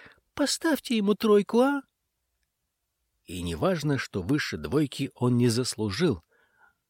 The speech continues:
Но ребенок же плачет, ему обидно.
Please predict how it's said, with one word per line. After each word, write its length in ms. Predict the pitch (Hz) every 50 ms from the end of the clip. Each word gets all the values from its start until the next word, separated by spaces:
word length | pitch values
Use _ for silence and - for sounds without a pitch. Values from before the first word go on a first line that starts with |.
| _ _ _
Но 160 | - 127 202 240
ребенок 600 | 240 247 202 160 202 254 277 269 254 247 226 202
же 120 | 196 247
плачет, 680 | 247 _ - 160 175 220 233 226 214 - - 214 202 _ - - - - _
ему 420 | - - 214 226 214 226 226 208 185
обидно. 720 | 196 196 147 160 - 294 302 302 _ 285 269 262 247 233